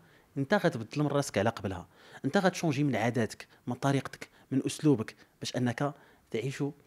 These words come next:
في رفاهيه وسعاده. ضروري من ان كل واحد فينا يبذل مجهود ويحيد المخاوف ديالو من العلاقه، حيت اكبر خطا تنديروه هو ان تندخلوا بتوقعات خايبه. انا خايفه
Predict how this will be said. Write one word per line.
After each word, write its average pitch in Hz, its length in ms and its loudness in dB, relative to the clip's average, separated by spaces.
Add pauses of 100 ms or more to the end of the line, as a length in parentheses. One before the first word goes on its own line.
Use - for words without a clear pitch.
(140)
في - 160 -2
رفاهيه 123 500 4
وسعاده. 98 480 0 (460)
ضروري 139 280 4
من 139 80 2
ان 127 220 2
كل 196 220 2
واحد 185 180 4
فينا 151 320 2 (420)
يبذل 120 240 4
مجهود 110 360 2 (340)
ويحيد 165 360 2
المخاوف 156 460 2
ديالو 127 220 2
من 120 80 2
العلاقه، 95 480 0 (420)
حيت - 220 -2
اكبر 120 340 0
خطا - 260 2
تنديروه 123 500 2 (360)
هو 123 80 4
ان 135 80 2
تندخلوا 135 380 0
بتوقعات 135 600 0 (340)
خايبه. 131 400 2 (360)
انا 139 140 6
خايفه 180 440 4